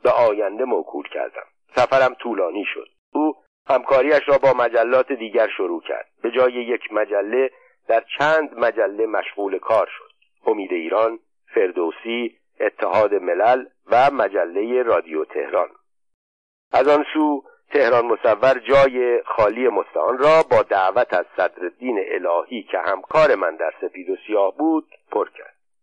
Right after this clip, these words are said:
الهی تخیلی قوی و قلمی شیرین داشت. اهل مطالعه بود و همواره در جریان آخرین تحولات ادبی جهان قرار داشت. اغلب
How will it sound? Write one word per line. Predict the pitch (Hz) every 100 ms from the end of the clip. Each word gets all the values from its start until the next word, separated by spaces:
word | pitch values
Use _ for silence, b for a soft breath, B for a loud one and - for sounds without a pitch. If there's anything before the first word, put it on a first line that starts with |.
| _ _ _ _ _ _ _ _ _ _ -
الهی | 170 180 175 202
تخیلی | 170 156 156 143 156 156
قوی | 127 117 131 143
و | 135
قلمی | 107 107 110 113 95
شیرین | 95 85 87
داشت. | 73 62 - - -
اهل | 131 123 127
مطالعه | 117 104 98 85 98
بود | 131 156 160
و | 120
همواره | 110 123 117 123 156
در | 143
جریان | 117 113 110 107 131 123
آخرین | - 104 98 - 104 160
تحولات | - 98 98 90 98 117 107
ادبی | 101 90 92 - 110
جهان | 98 90 80 95
قرار | 78 73 62
داشت. | 60 52 - - -
اغلب | 127 135 147